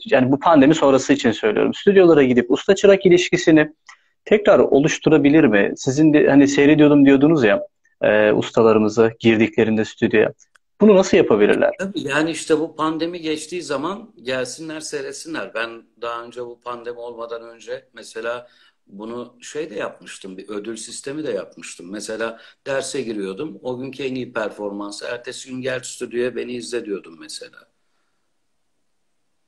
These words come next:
Speaker 2: Yani gelsin, görsün. Ertesi hafta bir başkasını çağırıyordum, bir başkasını çağır-, yani o iş nasıl yapılıyor, o sırada ben onu nasıl yapıyorum?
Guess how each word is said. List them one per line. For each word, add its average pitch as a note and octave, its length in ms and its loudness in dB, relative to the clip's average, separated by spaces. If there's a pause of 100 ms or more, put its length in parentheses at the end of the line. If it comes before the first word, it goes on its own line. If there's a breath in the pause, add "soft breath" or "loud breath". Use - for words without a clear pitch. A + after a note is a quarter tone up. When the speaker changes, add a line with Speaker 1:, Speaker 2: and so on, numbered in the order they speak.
(200)
Speaker 2:
Yani D#2 260 -16
gelsin, A#2+ 560 -2
görsün. C3 480 -6 (460)
Ertesi B2 420 -8
hafta A#2+ 300 -10
bir A#2+ 140 -10
başkasını A#2 520 -10
çağırıyordum, F2+ 760 -16
bir G2+ 100 -14
başkasını G#2+ 460 -12
çağır-, G2+ 140 -12
yani A2 360 -10 (300 loud breath)
o E3 160 -2
iş - 220 -14
nasıl D3+ 340 -10
yapılıyor, F#2+ 400 -12
o A2 60 -8
sırada B2+ 400 -10
ben A#2 100 -4
onu A#2+ 260 -10
nasıl C3 320 -12
yapıyorum? F#2+ 520 -14